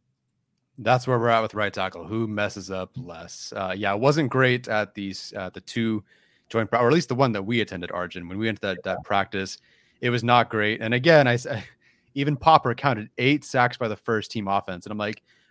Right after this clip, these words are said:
"When has this become a concern?" Everyone's like, "No, you're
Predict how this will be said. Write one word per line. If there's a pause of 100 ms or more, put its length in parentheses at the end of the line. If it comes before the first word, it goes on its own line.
"When
has
this
become
a
concern?"
Everyone's
like,
"No,
you're